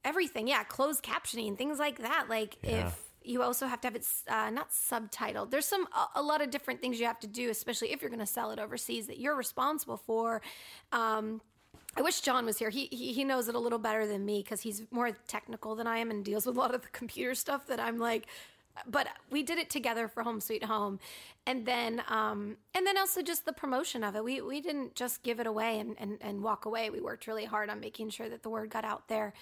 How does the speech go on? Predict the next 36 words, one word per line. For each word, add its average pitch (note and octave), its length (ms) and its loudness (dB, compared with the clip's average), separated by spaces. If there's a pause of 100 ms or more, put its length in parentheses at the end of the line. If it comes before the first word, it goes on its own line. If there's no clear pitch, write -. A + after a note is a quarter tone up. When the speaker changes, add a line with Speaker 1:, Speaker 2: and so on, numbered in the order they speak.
(440)
Speaker 1:
And G#3+ 420 -2 (540)
your, A#3 360 0 (100)
it, A#3+ 200 0
yeah, C#4 280 0
your, A3+ 400 -2
your A3 120 -2
job's G#3+ 380 -2
never G#3 360 -4
done. G#3+ 420 -4 (120)
And, G2+ 220 4
Speaker 2:
Mm-hmm. G3 160 4 (480)
Speaker 1:
and B3+ 140 2
that's, A3 320 -2
I B3 80 0
think, B3+ 380 -2 (600)
I've A#3 60 0
just C#4+ 180 0
learned C#4+ 220 4
a B3+ 40 4
lot A#3+ 280 4
that A#3 120 -4
you G#3 100 -4
think F#4 500 2
you C4+ 160 2
want C4 320 2
something A3 400 0
and A3 100 0
then A3 100 0
you A3 100 0
find D#4 380 2
out A#3 300 2
that - 160 -4
you're A#3 120 -2
like, A3 300 -2
"Oh, F#4 400 8
that's A4+ 220 2